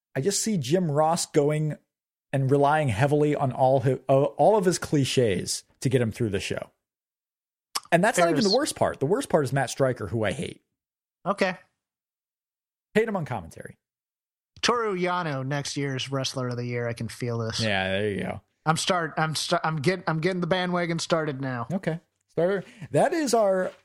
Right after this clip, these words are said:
Speaker 1: Shake Them Ropes Awards. We'll put up all the, uh, all the winners. I don't think right away on our website, 'cause I don't wanna give spoilers. Gotta listen to the show, everybody. Uh, but
Speaker 2: Mm.
Speaker 1: if you, like I said, have any comments on who our winners were or th-, have a different take on any of the awards we went through,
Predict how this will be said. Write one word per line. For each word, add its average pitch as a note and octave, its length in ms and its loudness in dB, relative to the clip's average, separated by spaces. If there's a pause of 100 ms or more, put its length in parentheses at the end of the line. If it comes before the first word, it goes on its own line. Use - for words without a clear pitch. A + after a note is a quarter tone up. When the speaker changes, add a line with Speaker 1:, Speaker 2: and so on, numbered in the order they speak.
(100)
Speaker 1:
Shake - 360 0
Them F#3+ 200 4
Ropes F#3 260 0
Awards. C3+ 460 0
We'll G3 120 2
put D4 180 0
up A#3+ 180 0
all G#3 180 4
the, F3+ 260 2
uh, C3+ 300 2 (440)
all F3+ 180 4
the F3 60 2
winners. D3+ 500 0
I C#3+ 80 2
don't F#3+ 160 2
think G3 160 0
right D#3+ 160 4
away C#3 240 4
on B2+ 100 2
our G#2 120 2
website, G2 440 0
'cause - 100 -8
I A2 40 0
don't C3 120 0
wanna C#3 120 -2
give G2+ 140 -2
spoilers. C3+ 720 -2 (640)
Gotta C3+ 140 4
listen C3+ 240 0
to A2+ 80 -2
the F2+ 80 -4
show, D3+ 260 2
everybody. F2+ 500 -4 (280)
Uh, C#3 100 0
but D3+ 140 6
Speaker 2:
Mm. - 20 4
Speaker 1:
if C3 100 -2
you, A3+ 260 0
like G3 200 2
I G#3+ 60 2
said, D#3+ 280 2
have B2+ 220 0
any F3+ 280 0
comments D#3 520 -2
on B2 120 0
who B2+ 140 0
our D3+ 140 2
winners D3 420 0
were F#2+ 300 0
or A#2 160 0
th-, - 120 -8 (140)
have D3 200 2
a D#3 60 4
different D#3 320 -2
take D#3 260 0
on A#2 120 0
any C#3 220 0
of C#3+ 80 2
the C#3+ 80 4
awards C3+ 380 2
we C3 80 2
went B2+ 240 0
through, F#2 360 -2